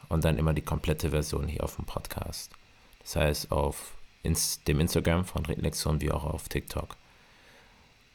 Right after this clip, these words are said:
And for the English speakers, I completely forgot. What I wanted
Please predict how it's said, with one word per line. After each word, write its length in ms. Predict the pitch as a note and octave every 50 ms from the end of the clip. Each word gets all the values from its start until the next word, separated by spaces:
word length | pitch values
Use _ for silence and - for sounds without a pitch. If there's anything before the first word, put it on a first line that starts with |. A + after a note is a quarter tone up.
| - - _ _ _ _ _ - -
And 180 | F2 F2+ E2+
for 180 | - - F2+ D#2+
the 100 | E2 E2+
English 280 | - F2 F2+ F2 E2
speakers, 400 | - - D#2+ D#2 D2+ D#2 D2+ - - -
I 60 | D#2
completely 440 | - - E2 D2+ C#2+ D#2 B1+ A#1+ -
forgot. 400 | - - C#2+ - C#2 C2 - -
What 160 | D2+ D2 - -
I 40 |
wanted 320 | E2+ E2 F2+ F2+ - -